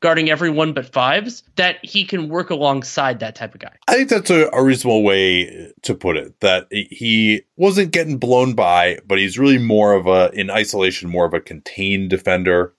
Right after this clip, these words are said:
Speaker 2: And yeah, this player type, given his, when I say this player type, you know, kind of a star wing like this, a big offensive option, uh,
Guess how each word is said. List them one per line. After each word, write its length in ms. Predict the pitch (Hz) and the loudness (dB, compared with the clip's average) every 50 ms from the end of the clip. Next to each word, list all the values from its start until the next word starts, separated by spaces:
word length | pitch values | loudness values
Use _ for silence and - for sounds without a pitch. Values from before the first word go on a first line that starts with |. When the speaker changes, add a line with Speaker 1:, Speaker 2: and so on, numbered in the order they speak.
| - | -4
Speaker 2:
And 240 | 120 113 110 107 104 _ _ | -4 -2 -2 -4 -6 _ _
yeah, 200 | - 151 135 92 | -6 -4 -2 -2
this 220 | 85 101 123 123 - | 0 0 0 -2 0
player 300 | - 123 113 110 110 101 | 0 2 2 2 2 2
type, 380 | - 110 98 95 98 95 _ - - 87 85 - _ - | 0 0 0 0 0 -2 _ -16 -12 -12 -12 -12 _ -6
given 300 | - 101 87 92 90 85 | -6 -4 -4 -4 -4 -4
his, 440 | 82 87 87 85 80 - - - _ _ - 87 85 - | -2 -2 -2 -2 -2 -6 -10 -12 _ _ -16 -16 -14 -8
when 120 | 90 90 85 | -4 -4 -2
I 60 | 82 | -2
say 200 | - - 101 90 | 0 0 -2 0
this 180 | 90 90 - | 0 -2 -2
player 240 | - - 90 87 90 | -2 -2 -2 -2 -2
type, 260 | 90 - 87 90 - | 0 0 0 -2 -2
you 100 | 78 80 | -4 -10
know, 100 | 85 85 | -10 -10
kind 160 | 80 82 85 85 | -6 -6 -4 -4
of 60 | 85 | -4
a 60 | 82 | -4
star 500 | - - - - - 85 82 95 101 101 | -2 -2 -2 0 0 2 2 2 2 2
wing 480 | 95 92 98 95 90 85 87 101 107 - _ _ | 2 2 2 2 0 -2 -4 -6 -10 -10 _ _
like 240 | - 92 95 92 92 | -2 -2 -2 0 0
this, 280 | - 90 95 - - - | -2 -2 -2 -2 -4 -6
a 200 | 87 90 85 - _ _ - - | -6 -6 -6 -10 _ _ -8 -4
big 200 | 98 95 92 90 | -2 -2 -2 -2
offensive 560 | 87 92 92 92 - 107 101 92 104 95 90 | 0 0 0 0 0 -2 -2 -2 -2 0 2
option, 360 | 82 85 87 - - 101 95 | 2 0 0 0 -2 0 0
uh, 180 | 95 95 90 | 2 0 0